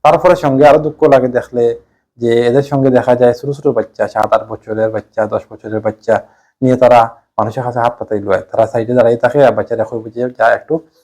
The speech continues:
ভিক্ষা খুঁজিয়ে।" তখন বাচ্চা এই একটু খান্তি খান্তি ভাবে অভিনয় করিয়ে ভিক্ষা খুঁজে। তো আজকে দেখুন, ওইগুলো বাচ্চারার ভবিষ্যৎ কিতা হইব? আজকে এগুলা বাচ্চারার স্কুলের, আহ, যাওয়া নাই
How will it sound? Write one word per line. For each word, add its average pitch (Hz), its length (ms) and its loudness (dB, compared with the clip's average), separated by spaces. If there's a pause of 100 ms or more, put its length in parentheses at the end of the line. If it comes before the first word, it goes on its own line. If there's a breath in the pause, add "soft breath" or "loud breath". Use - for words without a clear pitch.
(180)
ভিক্ষা 113 200 -4
খুঁজিয়ে।" 101 360 -6
তখন 135 240 0
বাচ্চা 123 260 0
এই 117 120 0
একটু 113 200 -6
খান্তি 110 280 -10
খান্তি 110 240 -8
ভাবে 113 340 -2 (240 soft breath)
অভিনয় 110 280 -2
করিয়ে 117 260 -2
ভিক্ষা 123 260 -4
খুঁজে। 92 240 -12 (680)
তো 143 60 4
আজকে 135 240 2
দেখুন, 160 380 0
ওইগুলো 170 300 2
বাচ্চারার 139 440 0
ভবিষ্যৎ 139 360 -2
কিতা 113 220 -4
হইব? 104 340 -4 (600)
আজকে 131 360 2
এগুলা 120 280 2
বাচ্চারার 117 500 0
স্কুলের, 127 400 0 (460 soft breath)
আহ, 120 680 -2
যাওয়া 117 260 6
নাই 104 240 0